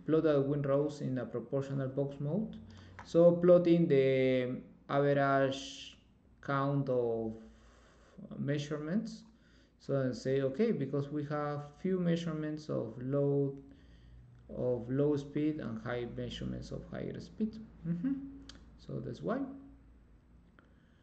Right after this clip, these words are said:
Um, we can plot the Windrose as a field mode on contours. Yeah, but, uh,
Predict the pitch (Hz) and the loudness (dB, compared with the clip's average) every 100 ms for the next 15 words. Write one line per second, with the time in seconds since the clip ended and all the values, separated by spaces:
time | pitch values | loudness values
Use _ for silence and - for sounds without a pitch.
0 | _ - 165 175 170 170 165 165 165 160 | _ -2 4 6 8 6 6 4 0 -2
1 | - - - - _ _ _ - _ _ | -8 -16 -20 -20 _ _ _ -20 _ _
2 | _ _ 143 135 131 135 135 131 131 - | _ _ -4 -2 -2 -2 -2 -2 -4 -8
3 | - - 139 135 135 127 135 135 127 131 | -18 -2 2 2 2 0 0 -2 2 4
4 | 131 131 131 - - - - - 123 131 | 4 0 -4 -14 -20 -20 -14 -12 -10 -10
5 | 117 - 147 147 143 151 160 233 - - | -12 -8 -6 -6 -6 -6 -2 -4 -4 -12
6 | - - 139 160 165 226 277 - - - | -16 -10 -6 -4 -4 -4 -6 -8 -16 -20
7 | - - - - - - - - - - | -20 -18 -16 -14 -14 -16 -18 -20 -20 -20
8 | - - _ - - - - - - - | -20 -20 _ -20 -20 -20 -20 -20 -20 -10
9 | 131 147 185 151 135 131 127 | -4 -2 -2 0 0 0 -2